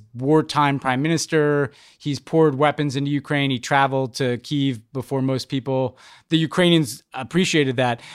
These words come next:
but he tried to use that as a rationale for why they couldn't get rid of him. And the reality, as you heard Lammy say, is that, like, none of that changes. <laughs> You know, like, like the, that's, Boris wasn't unique in the British system in supporting that.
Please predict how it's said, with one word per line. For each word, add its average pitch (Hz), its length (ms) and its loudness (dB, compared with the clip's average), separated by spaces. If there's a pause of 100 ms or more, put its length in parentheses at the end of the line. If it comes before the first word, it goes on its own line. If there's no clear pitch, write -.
but 190 100 4
he 208 80 4
tried 220 280 4
to 233 80 0
use 185 260 0
that 165 180 4
as 135 120 0
a 127 80 0
rationale 139 640 2
for 123 120 -6
why 127 220 2
they 127 140 -2
couldn't 123 240 -4
get 117 100 -4
rid 120 120 -4
of 143 100 -2
him. 202 200 0 (360)
And 180 100 2
the 170 60 4
reality, 233 380 4
as 143 100 -4
you 151 80 -2
heard 143 100 0
Lammy 180 280 2
say, 127 200 -2
is 123 100 -6
that, 127 80 -8
like, 127 340 -4 (580)
none 180 180 4
of 226 80 2
that 185 180 4
changes. 127 680 -2
<laughs> - 60 -6
You 226 120 6
know, 208 100 2
like, 165 240 4 (160)
like 156 200 2
the, 160 120 2
that's, 165 380 0
Boris 156 400 4
wasn't 147 280 0
unique 143 380 -2
in 123 80 -2
the 123 80 -4
British 131 340 -2
system 131 400 -4
in 113 240 -6
supporting 139 460 -2
that. 107 300 -6